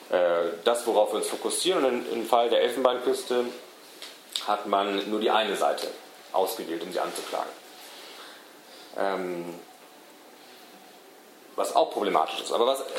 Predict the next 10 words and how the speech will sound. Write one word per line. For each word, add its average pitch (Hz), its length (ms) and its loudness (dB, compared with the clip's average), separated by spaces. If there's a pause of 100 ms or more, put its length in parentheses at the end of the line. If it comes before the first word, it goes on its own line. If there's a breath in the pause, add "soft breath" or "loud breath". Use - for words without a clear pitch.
(600 loud breath)
eine 131 160 2
Festlegung 180 520 4
ist 143 120 4
auf 127 80 4
ein 104 160 4
Narrativ, 127 640 0
auf 117 240 4
eine 104 300 2
Art 104 160 4
Vorverständnis, 156 840 2